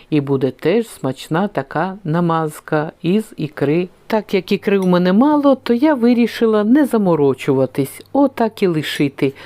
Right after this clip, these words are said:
Зроблю декілька бутербродів. На шматочок хліба намащую ікру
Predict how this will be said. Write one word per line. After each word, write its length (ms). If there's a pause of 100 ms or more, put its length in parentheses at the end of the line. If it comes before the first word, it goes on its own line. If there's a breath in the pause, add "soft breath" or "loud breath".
(160 loud breath)
Зроблю 500
декілька 520
бутербродів. 960 (320 loud breath)
На 120
шматочок 760 (140)
хліба 720
намащую 840
ікру 480